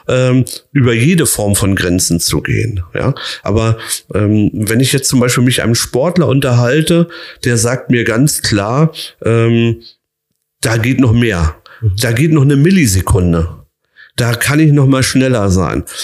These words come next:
Speaker 1: Diesen Instinkt, Sportler zu sein, haben immer weniger junge Menschen.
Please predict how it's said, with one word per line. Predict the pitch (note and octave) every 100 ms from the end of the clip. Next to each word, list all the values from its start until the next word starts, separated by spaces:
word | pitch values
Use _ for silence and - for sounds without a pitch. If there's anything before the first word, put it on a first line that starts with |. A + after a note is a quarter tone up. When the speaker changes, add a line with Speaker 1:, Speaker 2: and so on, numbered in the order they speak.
| - _
Speaker 1:
Diesen | C#3+ C#3+ C3+
Instinkt, | - B2 - - G3+ D3 G2 - _ _
Sportler | - - - F3 G3 G#2+ G2+
zu | -
sein, | G2 F#2 F#2+ F#2+ F#2
haben | G2+ G#2 -
immer | D#3 D#3+ A#2+
weniger | A#2+ B2 A#2+
junge | A2 G#2+ A2
Menschen. | G2+ G2 G#2 -